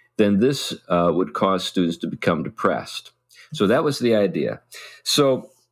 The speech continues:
he, he summarized s-, sort of the outlook of these young people, uh, with three great untruths. The first is,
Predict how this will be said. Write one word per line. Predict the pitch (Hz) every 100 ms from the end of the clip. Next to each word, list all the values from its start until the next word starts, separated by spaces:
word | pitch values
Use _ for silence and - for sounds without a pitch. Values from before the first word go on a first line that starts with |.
| _ _ _ _ - -
he, | - 113 104 - -
he | - 101
summarized | 104 - 175 214 151 104 90 95 - 95
s-, | - - - 104
sort | - 110
of | 90
the | 92 98
outlook | 117 87 90 73 - - _ _ -
of | 82
these | 98 98 98
young | 90 90
people, | 87 82 80 76 - - - - _
uh, | 87 82 82 - _ -
with | 90 92
three | - - 127 131 127 - _ _ _ -
great | 101 113 113 110 - _ _ _
untruths. | 104 113 107 - 101 69 - - - - _ - - 180
The |
first | - 202 214 -
is, | 104 92 107 -